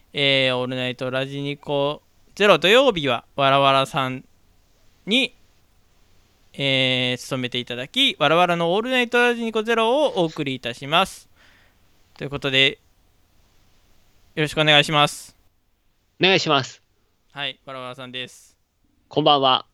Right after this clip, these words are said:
Speaker 2: わらわらです。
Speaker 1: はい。はい、えー、というわけで、急にすいません。お呼び立てまして。
Speaker 2: いえいえ、とんでもないです。
Speaker 1: いえいえ、ありがとうございます。
Speaker 2: いや、こちらこそありがとうございます。
Speaker 1: はい。
Speaker 2: お久しぶりですね。
Speaker 1: あの、お久しぶりですねっていうことなんですけども、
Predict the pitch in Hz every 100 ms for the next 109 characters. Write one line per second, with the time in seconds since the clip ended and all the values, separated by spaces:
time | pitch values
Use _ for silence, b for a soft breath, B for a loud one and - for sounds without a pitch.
0 | _ _ _ _ _ _ - 113 107 101
1 | 92 87 - - _ _ _ _ _ _
2 | _ _ _ _ - 156 151 - 139 135
3 | 147 139 123 135 127 127 123 120 120 117
4 | - _ _ - 233 220 208 202 190 185
5 | 156 117 _ _ - 147 147 151 147 139
6 | 139 135 131 - 117 - _ _ _ _
7 | _ _ - 151 127 98 - 135 135 139
8 | 98 82 - - _ - 127 135 127 127
9 | 123 120 120 - _ 139 127 135 135 123
10 | 123 120 - _ _ _ _ _ _ _
11 | - 87 - 101 101 104 104 107 110 117
12 | 127 107 120 113 101 - _ - 92 160
13 | 151 175 170 165 160 107 107 156 165 160
14 | 156 156 156 151 139 131 127 135 123 123
15 | 120 120 117 - 127 120 117 123